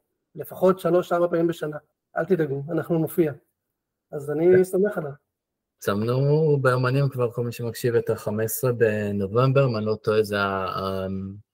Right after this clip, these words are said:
Speaker 2: המפגש הרשמי הראשון של, אה, ספרס ב-O K C במהלך העונה, אני בטוח שהליגה תעשה מזה חגיגה,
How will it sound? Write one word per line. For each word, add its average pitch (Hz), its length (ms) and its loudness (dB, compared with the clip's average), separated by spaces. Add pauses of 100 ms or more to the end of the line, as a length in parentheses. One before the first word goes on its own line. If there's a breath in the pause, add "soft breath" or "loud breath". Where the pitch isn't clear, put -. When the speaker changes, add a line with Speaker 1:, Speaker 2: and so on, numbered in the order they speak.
(140)
Speaker 2:
המפגש 95 840 0
הרשמי 107 420 2
הראשון 107 360 4
של, 90 320 -6
אה, 92 400 -4
ספרס 104 440 4
ב-O 101 120 0
K 101 180 2
C 107 180 2
במהלך 98 420 0
העונה, 131 180 4
אני 131 120 2
בטוח 107 460 6
שהליגה 95 380 0
תעשה 95 260 -2
מזה 95 200 -6
חגיגה, 98 500 2